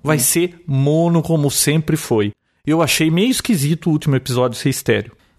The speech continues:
Speaker 2: Olha, eu gostei, mas diferente, né?
Speaker 1: É, fica meio esquisito, não fica?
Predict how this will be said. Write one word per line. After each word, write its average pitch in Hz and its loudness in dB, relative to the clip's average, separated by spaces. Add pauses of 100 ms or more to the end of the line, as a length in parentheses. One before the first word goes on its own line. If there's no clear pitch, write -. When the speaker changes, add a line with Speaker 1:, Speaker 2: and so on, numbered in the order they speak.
Speaker 2:
Olha, - 0
eu 170 2
gostei, 208 0
mas 185 -2 (500)
diferente, 127 0
né? 117 0 (240)
Speaker 1:
É, 240 0
fica - 0
meio 311 0
esquisito, 175 0
não 117 2
fica? - -4